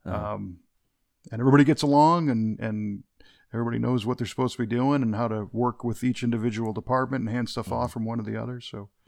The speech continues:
Speaker 1: Yeah, that's great. Having a nice drama-free shop and everyone getting along. How, whew, that's a dream.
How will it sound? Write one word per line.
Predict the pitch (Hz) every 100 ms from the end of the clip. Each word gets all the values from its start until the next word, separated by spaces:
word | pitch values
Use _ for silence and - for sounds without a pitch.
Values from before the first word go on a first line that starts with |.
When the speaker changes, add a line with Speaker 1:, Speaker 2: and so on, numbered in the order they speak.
| _ _ _ -
Speaker 1:
Yeah, | 82 76 95 135
that's | 90 85
great. | - 82 82 76
Having | 85 82
a |
nice | 82 85 80
drama-free | - 85 87 82 - 85
shop | 82 82 80 78 -
and | 82
everyone | 78 82
getting | 82 -
along. | 82 78 80 80 85 -
How, | 80 80 _ -
whew, | 101 87 - _ _ _ _
that's | 113
a | 90
dream. | - 92 101 95 76